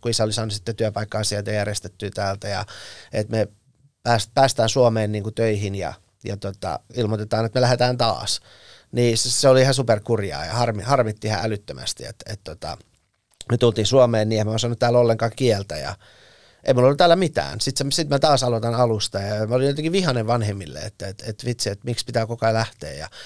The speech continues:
aina mä joudun jättää kaiken ja se oli niinku valtavan surullista ja, ja pelottavaa.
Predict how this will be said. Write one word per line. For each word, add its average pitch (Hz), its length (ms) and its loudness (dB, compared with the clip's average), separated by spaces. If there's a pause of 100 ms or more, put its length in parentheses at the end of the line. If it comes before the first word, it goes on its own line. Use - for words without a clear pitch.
(160)
aina 127 200 0
mä 120 80 0
joudun 117 160 2
jättää 107 320 0
kaiken 101 420 -6
ja 67 120 -10 (320)
se 113 100 -2
oli 110 100 4
niinku 110 440 -2 (260)
valtavan 117 300 2
surullista 98 580 -4
ja, 90 280 -8
ja 107 80 -8
pelottavaa. 107 520 -6